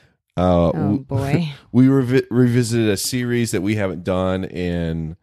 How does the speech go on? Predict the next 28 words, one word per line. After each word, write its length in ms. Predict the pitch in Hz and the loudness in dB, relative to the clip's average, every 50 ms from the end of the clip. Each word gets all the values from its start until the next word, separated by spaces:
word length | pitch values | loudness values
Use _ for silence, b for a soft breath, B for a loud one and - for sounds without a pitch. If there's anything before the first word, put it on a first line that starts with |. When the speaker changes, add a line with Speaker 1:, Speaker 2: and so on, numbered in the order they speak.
| _ _ _ _ _ _ _ _ | _ _ _ _ _ _ _ _
Speaker 1:
like, 140 | - - - | -16 -14 -10
seven 360 | - - - 110 101 101 107 | -6 0 2 2 2 2 0
years. 460 | 101 92 78 73 85 95 - - - - _ _ | -2 -2 -4 -6 -8 -10 -12 -14 -16 -18 _ _
Speaker 2:
It's 160 | 190 180 - | -8 -8 -6
been 160 | - - 240 | -2 -2 0
a 60 | 269 262 | 2 2
while. 420 | 226 196 214 220 170 147 147 151 | 2 2 2 0 0 -2 -4 -6
Speaker 1:
It's 100 | 160 - | -12 -8
been 180 | - - 113 107 | -2 0 2 4
a 40 | 104 | 4
while. 580 | 92 95 92 87 80 78 76 73 69 95 98 _ _ _ _ _ _ _ _ _ _ _ | 4 4 4 4 2 0 -2 -6 -8 -12 -14 _ _ _ _ _ _ _ _ _ _ _
Um, 640 | 82 87 90 90 90 90 87 90 87 85 85 - - - _ _ | -4 -2 0 0 0 0 2 2 0 0 -2 -6 -8 -10 _ _
<laughs> 840 | 120 - 120 104 107 - - 123 - - _ _ _ _ _ _ _ | -4 -4 -2 -4 -2 -4 -4 -6 -6 -6 _ _ _ _ _ _ _
so 160 | - 131 120 | 0 2 2
a 40 | 117 | 2
sequel 380 | - - 139 - - 117 104 | 4 2 0 2 2 0 2
to 120 | - 110 95 | 2 2 2
a 40 | |
movie 240 | 90 90 87 85 87 87 | 2 2 2 2 2 2
we've 100 | 85 80 | 0 0
already 280 | 80 82 87 87 87 87 | 0 0 2 2 2 0
done 340 | 82 90 85 82 82 82 - - | 0 -2 -2 -2 -2 -4 -6 -10
on 180 | 69 80 82 82 | -10 -10 -8 -8
the 40 | |
show. 500 | 85 - - 107 104 104 101 98 98 101 - - | -8 -2 0 2 4 4 4 4 2 2 -2 -4
It 160 | - 117 123 | -4 -2 -2
is 120 | 110 92 - | -2 -4 -4
called 580 | - - - 101 92 92 87 87 85 85 85 | -8 -2 0 2 4 4 4 4 2 0 -2